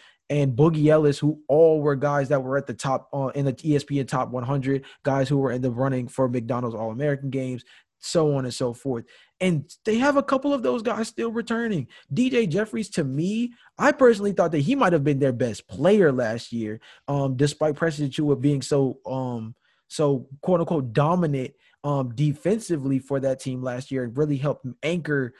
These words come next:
the defense for that team. D J Jeffries is coming off a year where he averaged ten point eight per, points per game, four point three rebounds per game, shot fifty-one percent from the floor, and shot dang near forty percent from three.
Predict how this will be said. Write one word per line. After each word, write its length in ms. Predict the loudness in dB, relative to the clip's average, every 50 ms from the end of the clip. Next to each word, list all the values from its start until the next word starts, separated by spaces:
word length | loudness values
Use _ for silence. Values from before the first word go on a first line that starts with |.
| _ _ _
the 80 | -4 -4
defense 360 | 0 0 -2 -2 -2 -6 -8
for 120 | -6 -4 -4
that 160 | -4 -4 -4
team. 220 | -4 -6 -6 -4
D 120 | -2 -2 0
J 140 | 0 -2
Jeffries 380 | -2 -2 -2 -2 -2 -4 -4 -4
is 100 | -6 -8
coming 180 | -8 -6 -6 -4
off 180 | -6 -6 -6
a 60 | -6
year 240 | -6 -4 -2 -4 -4
where 140 | -2 -2 -4
he 180 | -4 -4 -4 -6
averaged 400 | -6 -4 -4 -6 -8 -8 -10 -8
ten 240 | -6 -4 -4 -4 -4
point 280 | -4 -4 -4 -4 -4
eight 180 | -6 -8 -8 -8
per, 160 | -8 -8 -8
points 320 | -8 -8 -8 -8 -8 -8 -8
per 140 | -10 -10
game, 340 | -8 -8 -8 -8 -8 -10 -12 -16 -20 _ -20 _ _
four 260 | _ -6 -2 -2 -2
point 320 | -2 -2 -2 -2 -2 -4 -4
three 240 | -2 -2 0 0 0
rebounds 500 | 0 -2 -2 0 0 -2 -2 -4 -6 -8
per 140 | _ -10
game, 340 | -8 -8 -8 -8 -8 -8 -10
shot 360 | -10 -6 -6 -6 -6 -6 _
fifty-one 420 | -4 -4 -4 -4 -10 -10 -8 -10 -8
percent 340 | -8 -10 -8 -6 -8 -8 -8
from 140 | -10 -10
the 80 | -10 -10
floor, 380 | -10 _ -8 -6 -4 -6 -4 -6
and 100 | -8 -8
shot 380 | -8 -8 -8 -6 -6 -8 -10 -12 -20 -20 _ _ _ -18 -6
dang 400 | -4 -4 -2 0 -2 -2 -2 -4
near 260 | -4 -4 -2 -2 -2
forty 440 | -4 -6 -8 _ -6 -4 -4 -4 -6
percent 440 | -6 -6 -8 -8 -6 -8 -10 -10 -10
from 260 | -10 _ -8 -8 -8 -10 _
three. 420 | -12 -10 -6 -6 -6 -6 -6 -10